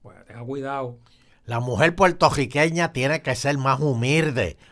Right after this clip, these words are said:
Speaker 2: como las americanas.
Speaker 1: No, la mujer de aquí busca la igualdad, es la más bella.
Speaker 2: No, no, no,
Speaker 1: Y
Speaker 2: no,
Speaker 1: es
Speaker 2: no,
Speaker 1: la que
Speaker 2: no.
Speaker 1: está ahí al frente
Speaker 2: Tiene
Speaker 1: de la
Speaker 2: que,
Speaker 1: familia
Speaker 2: mira, mira,
Speaker 1: puertorriqueña.
Speaker 2: mira, mira.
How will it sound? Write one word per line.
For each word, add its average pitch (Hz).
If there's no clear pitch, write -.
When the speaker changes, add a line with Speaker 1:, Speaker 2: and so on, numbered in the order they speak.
Speaker 2:
como 123
las 113
americanas. 117
Speaker 1:
No, 123
la 135
mujer 123
de 156
aquí 143
busca 170
la 175
igualdad, 151
es 147
la 160
más 151
bella. 202
Speaker 2:
No, 160
no, 127
no, 120
Speaker 1:
Y -
Speaker 2:
no, 135
Speaker 1:
es 143
Speaker 2:
no, 147
Speaker 1:
la 175
que 165
Speaker 2:
no. 151
Speaker 1:
está 180
ahí 185
al 170
frente 196
Speaker 2:
Tiene 160
Speaker 1:
de -
la 160
Speaker 2:
que, 165
Speaker 1:
familia 196
Speaker 2:
mira, 196
mira, 156
Speaker 1:
puertorriqueña. 151
Speaker 2:
mira, 110
mira. -